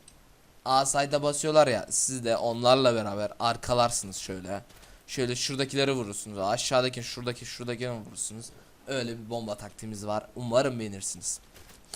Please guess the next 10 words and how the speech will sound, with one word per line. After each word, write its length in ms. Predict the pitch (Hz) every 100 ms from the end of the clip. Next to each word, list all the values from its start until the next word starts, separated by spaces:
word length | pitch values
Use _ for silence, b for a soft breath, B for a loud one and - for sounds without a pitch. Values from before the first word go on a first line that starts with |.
| B B
Arkadaşlar 760 | - 180 185 190 170 156 139 139
biliyorsunuz 580 | 175 185 170 139 131 - -
burada 300 | 139 139 180
sniper 500 | - 156 147 151 165
olduğu 500 | - 131 135 131 170
gibi 420 | 175 139 107 117 135 b b b -
karşıda 520 | 127 127 127 147 165
da 80 | 180
sniper 460 | - 135 123 123
oluyor. 460 | 120 110 113 123 139